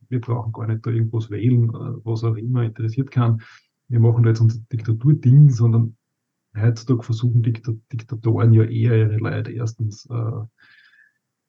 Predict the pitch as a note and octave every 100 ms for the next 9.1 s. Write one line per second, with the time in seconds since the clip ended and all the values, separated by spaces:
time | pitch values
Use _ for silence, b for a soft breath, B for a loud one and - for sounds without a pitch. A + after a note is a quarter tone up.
0 | _ - B2 D3+ - E3+ D#3+ E3 F3 D3+
1 | A#2+ B2 A2+ B2 C#3 A#2+ A2+ A2+ A2 B2
2 | A#2+ A2+ A2+ A#2 B2 A#2 A2 A#2 A2 A#2+
3 | A2+ A2 A2 A2 C3 D3 D3 C3 A#2+ A#2
4 | A#2 A#2 A2+ A2 A#2+ A#2 A2+ A2+ A2 A2
5 | _ A#2 G#2 G2 G2+ G#2 - A#2 A2+ D3
6 | - C#3+ C3+ C3+ C3 A2+ A2+ A2 A2 A2
7 | A2+ G#2+ - A2 A2 - - A2 A2+ G#2
8 | A2 C#3+ - D3 C3 B2+ A2+ B2+ A#2+ B2